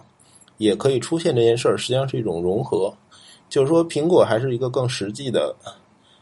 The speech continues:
呃，玩家，它还是没有那么深的互联网情节的，但是，<clears throat> 所以它可以做这种电信网络的传统功能和那个移动网络的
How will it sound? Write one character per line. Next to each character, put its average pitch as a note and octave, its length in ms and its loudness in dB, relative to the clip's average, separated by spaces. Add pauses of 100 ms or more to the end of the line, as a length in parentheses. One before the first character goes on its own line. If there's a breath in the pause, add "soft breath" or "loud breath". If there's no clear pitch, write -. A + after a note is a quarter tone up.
(460 soft breath)
呃， F#2+ 260 4
玩 F2 200 4
家， G#2 240 2
它 D3+ 260 2
还 A2+ 220 2
是 A#2 420 2 (160)
没 A2 140 2
有 C3+ 100 4
那 D#3 200 4
么 A2+ 180 2
深 D3 320 0 (400)
的 G#2+ 140 4
互 B2+ 160 0
联 B2 120 6
网 F#2 140 2
情 G2+ 240 -8
节 F#2 180 -2
的， F2+ 240 -4
但 C#3+ 160 2
是， A#2+ 240 0 (540 loud breath)
<clears throat> - 540 0
所 D3+ 200 6
以 D#3 60 6
它 D3+ 260 8
可 C#3 160 0
以 C3 60 0
做 B2 160 0
这 A#2+ 80 2
种 F#2+ 300 0 (160)
电 D3 220 4
信 B2 280 0
网 F2+ 160 2
络 G2+ 140 4
的 F#2+ 100 2
传 G#2 260 -2
统 G#2+ 220 -4
功 A2 220 0
能 G#2 200 -2
和 G#2 380 2 (380 loud breath)
那 G#2+ 240 0
个 F#2 280 2
移 F#2 120 -6
动 A#2+ 200 2
网 E2+ 160 4
络 G2 200 4
的 E2 340 0